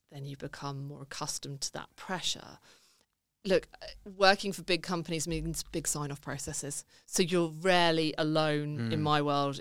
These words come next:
Speaker 1: uh, just left to your own device to say something. It is always going to be a, a, a, you know, a very long sign-off process for everything that goes out. So broadly speaking, you feel quite protected
Speaker 2: Okay.
Speaker 1: by that process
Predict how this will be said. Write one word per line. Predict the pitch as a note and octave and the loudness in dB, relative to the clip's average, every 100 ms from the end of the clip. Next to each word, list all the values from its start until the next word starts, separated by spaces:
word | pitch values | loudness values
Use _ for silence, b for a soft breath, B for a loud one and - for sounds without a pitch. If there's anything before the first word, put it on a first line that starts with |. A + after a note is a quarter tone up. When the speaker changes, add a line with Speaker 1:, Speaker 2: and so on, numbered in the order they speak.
| - | -8
Speaker 1:
uh, | - - D#3 - D#3 | -10 -10 -16 -14 -8
just | - E3 D#3+ | 0 0 2
left | D#3+ - | -2 -2
to | - | -2
your | D3+ D#3 | 0 0
own | D3 | 0
device | E3+ F3+ - | 0 0 0
to | - | -2
say | D3+ - C#3+ | -2 -2 -2
something. | D3+ D3+ C#3+ - C3+ C3+ B B B _ | -2 -6 -8 -8 -8 -8 B B B _
It | G#3 E3 | -4 -2
is | E3 F3+ | 0 4
always | F3 E3 D#3 | 4 4 2
going | D#3 D3 | -2 -4
to | D3+ - | -6 -2
be | F3 D3+ C#3+ - | 2 2 2 0
a, | D#3 D3+ _ | -2 -2 _
a, | E3 - - | -8 -6 -4
a, | D#3 | -4
you | D#3 | -4
know, | C#3+ | -6
a | C#3 | -8
very | D3+ D#3+ C#3+ | -2 0 0
long | D3 C#3 | -2 -2
sign-off | C#3+ C#3+ C#3+ C3+ | -4 -4 -6 -6
process | - C3+ - C3+ - | -6 -4 -6 -2 -2
for | - D3 - | 0 -4 -2
everything | E3 D3 D3 C3+ C#3+ C#3 | -2 -2 -6 -10 -12 -10
that | C#3 | -10
goes | - D3 C#3+ - | -6 -4 -6 2
out. | D3+ E3+ - - | 4 4 2 -2
So | - F3+ E3+ E3+ B B B B B _ _ | 4 6 6 2 B B B B B _ _
broadly | A#3 C4 B3 B3 | 4 4 4 0
speaking, | - D#3 D3 D3 D3 | 2 0 0 -6 -6
you | D3 D3+ | -6 -8
feel | - D3+ | -2 -4
quite | D3+ B2+ - | -2 -8 -8
protected | D3 - C#3 - - C#3 D#3+ | -8 -6 -6 -8 -4 -2 -2
Speaker 2:
Okay. | F3+ - | -6 -4
Speaker 1:
by | E3+ C#3 C#3 | 2 2 0
that | C3+ - | -6 -8
process | - - D3+ C#3+ B2+ - | -12 -10 -8 -6 -6 -8